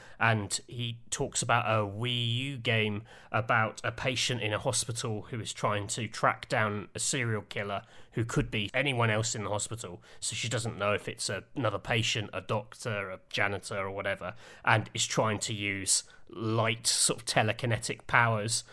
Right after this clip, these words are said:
to sort of, um, worm out this mysterious person. And, you know, the powers that be at the time, Sega, who they were pitching these ideas to, just weren't interested in any of them. And he ends up making Vanquish, which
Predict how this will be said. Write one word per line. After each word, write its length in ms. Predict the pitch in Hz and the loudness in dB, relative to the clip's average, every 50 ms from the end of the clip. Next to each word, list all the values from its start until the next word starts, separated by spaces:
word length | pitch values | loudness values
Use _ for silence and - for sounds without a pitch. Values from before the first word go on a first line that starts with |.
| - - - - | -20 -20 -10 -4
to 200 | - - - 113 | -2 0 2 2
sort 300 | - - - - 113 104 | 2 2 2 0 -4 -8
of, 160 | - - - - - | -8 -10 -8 -2 2
um, 400 | 123 113 113 110 107 107 101 98 - | 4 4 4 4 2 0 -2 -4 0
worm 400 | 113 117 123 123 120 113 107 113 | 2 4 6 6 6 6 6 6
out 400 | 117 113 107 - - - - - - - - - - | 6 6 4 2 0 -2 -2 -2 -4 -12 -20 -10 -2
this 200 | - - - - | 0 2 2 2
mysterious 460 | - 117 - - 135 117 110 101 - | 2 2 0 2 2 2 2 2 0
person. 500 | - - 127 113 110 110 - - 98 92 | 0 2 2 2 2 2 0 0 -2 -4
And, 180 | 95 95 92 - - - - - - - - - | -8 -8 -10 -10 -12 -16 -18 -18 -18 -18 -14 -8
you 100 | - 127 | -4 -2
know, 140 | 110 98 101 | 0 0 0
the 140 | - - 127 | -2 -4 -2
powers 420 | 117 - 165 147 135 123 113 - | 4 8 10 10 10 8 6 4
that 160 | - 120 117 - | 2 0 0 0
be 240 | 131 117 107 107 | 2 2 2 2
at 240 | 110 - 113 117 - | 2 2 0 0 -2
the 60 | - | -4
time, 420 | 107 - - 143 120 110 107 95 87 | -2 0 2 4 4 4 2 2 2
Sega, 560 | - - - 123 113 113 113 113 98 95 85 | 4 4 6 6 4 4 2 0 -2 -2 -2
who 120 | - 110 | -2 -2
they 120 | 104 104 98 | 0 -2 -2
were 60 | 92 | -2
pitching 360 | - - 143 - - - 123 | -2 -2 -2 -2 -2 -4 -2
these 200 | 113 104 98 92 | -2 -2 -2 -2
ideas 640 | 113 101 98 - - - - - 127 113 110 - - - | -2 -2 -2 -4 -8 -14 -8 -4 -2 0 0 0 -2 -2
to, 240 | - 110 90 90 104 | -4 -4 -4 -6 -6
just 200 | - 113 - - | -6 -4 -2 2
weren't 220 | 139 117 107 - | 2 2 2 2
interested 460 | 101 98 - - - - - 123 104 | 0 -2 -2 -2 -4 -4 -2 -4 -2
in 80 | 104 101 | -2 0
any 200 | 107 110 104 101 | 0 0 0 -2
of 100 | 98 - | -4 -6
them. 160 | - 92 90 | -8 -8 -6
And 80 | 90 95 | -4 0
he 100 | 123 127 | 2 4
ends 180 | 120 113 117 | 4 4 2
up 100 | 123 - | 2 0
making 320 | 90 90 87 - - 101 92 | -2 -4 -4 -2 -4 -2 0
Vanquish, 600 | - 104 98 - - - 104 - - - - - | -2 -2 -2 -4 -10 -10 -10 -10 -10 -10 -10 -10
which 300 | 107 - - - - | -10 -8 -8 -8 -10